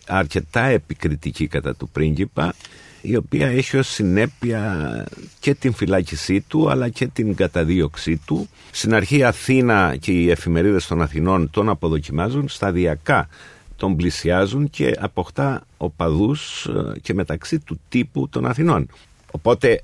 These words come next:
βέβαια, αυτή τη στιγμή το κριτικό ζήτημα χειροτερεύει. Το καθεστώς γίνεται αυταρχικότερο, σχεδόν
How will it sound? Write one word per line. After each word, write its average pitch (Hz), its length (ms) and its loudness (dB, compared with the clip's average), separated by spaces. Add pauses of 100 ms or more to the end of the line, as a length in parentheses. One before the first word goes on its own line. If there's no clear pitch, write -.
βέβαια, 98 540 4 (420)
αυτή 76 320 -4
τη 110 60 2
στιγμή 98 440 2 (560)
το 92 180 0
κριτικό 82 420 -2
ζήτημα 101 440 -2
χειροτερεύει. 92 840 0 (400)
Το 87 120 0
καθεστώς 87 600 0
γίνεται 98 520 0
αυταρχικότερο, 80 1080 -2
σχεδόν 87 460 0